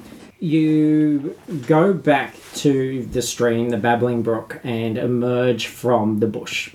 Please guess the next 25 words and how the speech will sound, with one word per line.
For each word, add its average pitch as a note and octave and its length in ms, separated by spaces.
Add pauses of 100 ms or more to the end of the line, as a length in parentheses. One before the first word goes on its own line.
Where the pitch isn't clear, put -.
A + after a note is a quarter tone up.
that B2+ 300
is G#2+ 240
there. G2+ 340 (300)
And, B2+ 580
uh, B2 560
Bramble C3+ 640
Wank B2 560
says, A#2 340
Look, G#2+ 340 (100)
I'm D3+ 160
gonna F3+ 120
leave D3+ 280
the B2 80
planning A#2+ 580
to C3+ 120
you A#2 200
guys, G#2 400
okay? C3+ 460 (260)
But C#3+ 160
the, C3+ 100
the - 120
cottage E3+ 400
is F3 140
down D#3+ 280
there D#3+ 320